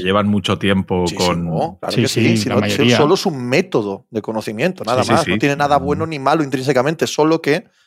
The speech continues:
Speaker 2: la dinámica es como lo de las redes sociales. Si las redes sociales han polarizado a la gente, esto no deja de ser redes sociales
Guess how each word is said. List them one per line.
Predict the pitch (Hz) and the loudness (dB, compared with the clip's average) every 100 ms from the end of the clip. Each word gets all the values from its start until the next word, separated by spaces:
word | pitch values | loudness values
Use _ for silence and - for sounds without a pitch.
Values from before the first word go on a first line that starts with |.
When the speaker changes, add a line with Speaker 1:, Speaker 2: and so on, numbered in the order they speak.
| _ | _
Speaker 2:
la | - 104 | -2 -2
dinámica | 101 120 131 151 | 0 -4 0 -2
es | - | -2
como | 160 | -4
lo | 170 | 0
de | 175 | 2
las | 156 | 4
redes | 143 | 2
sociales. | 123 110 139 - 95 - - _ | -2 -2 0 0 -2 -12 -20 _
Si | - | -4
las | 110 120 | 0 2
redes | 160 | 2
sociales | 180 180 165 | 2 0 0
han | 175 165 - | 0 -2 -2
polarizado | 131 113 104 104 135 143 | 0 2 0 -2 0 2
a | |
la | 139 | 2
gente, | - 180 170 190 - _ _ _ _ - | 0 -2 -2 -4 -6 _ _ _ _ -2
esto | 156 - | -2 0
no | 175 | 0
deja | 175 170 | 2 0
de | 156 | 0
ser | 139 131 | 0 2
redes | 156 160 | 0 0
sociales | 143 165 160 143 220 | -2 2 2 2 -2